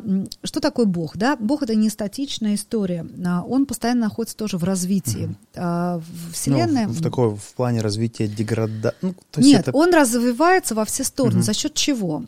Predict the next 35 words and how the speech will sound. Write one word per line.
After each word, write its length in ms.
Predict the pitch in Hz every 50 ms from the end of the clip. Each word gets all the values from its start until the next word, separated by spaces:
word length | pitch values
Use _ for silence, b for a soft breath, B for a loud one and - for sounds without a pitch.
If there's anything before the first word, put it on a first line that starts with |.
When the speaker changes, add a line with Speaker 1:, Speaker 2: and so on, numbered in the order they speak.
| _ _ -
Speaker 1:
Вот, 240 | 190 277 302 302 - -
а, 180 | 208 208 208 -
изначально, 640 | 208 202 247 254 - - 233 202 185 175 170 165
да, 100 | 180 214
когда 260 | - 226 208 196 220
вселенная, 520 | 208 - - 233 226 247 285 302 294 262 214
когда 240 | - 208 202 208
Бог 240 | 208 214 277 269 -
был 240 | 196 226 240 240 - 240
в 80 | 185
духовном 500 | 170 180 214 - - 233 185 180 170 170
плане, 400 | 160 - 143 160 135 139 151 -
значит, 280 | 147 170 170 - - -
он 180 | - 262 302 302
соз-, 340 | 294 - 269 269 240 247 214
создаёт 400 | - - 208 202 220 247 240 220
материальный 640 | 208 208 214 208 - 240 240 233 233 214 190 180 180
мир. 240 | 175 175 170 165 156
Для 240 | 147 156 185 226 226
чего? 420 | - - 277 240 202 170 147 - - -
Для 280 | - 147 185 202 214 214
взращивания 760 | 202 180 214 208 190 196 196 - - - 240 254 262 262 233 202 190
новых 340 | 190 190 196 196 220 208 196
богов. 300 | 196 208 208 202 185 180
Это 160 | 190 185 -
его 320 | 208 190 214 226 240 262 254
развитие. 480 | 226 202 185 196 196 185 - - - B B B B B B B B B B _ -
А 220 | 196 190 190 190 190
мы, 260 | 196 226 269 302 285 -
он, 220 | 247 254 269 262
э, 240 | 254 277 285 214 214 202
часть 340 | - - 277 233 - - -
себя 320 | - 233 262 339 392 392 302 -
отдаёт 500 | - 202 190 180 196 226 262 320 320 -
на 340 | 226 208 226 262 285 302 269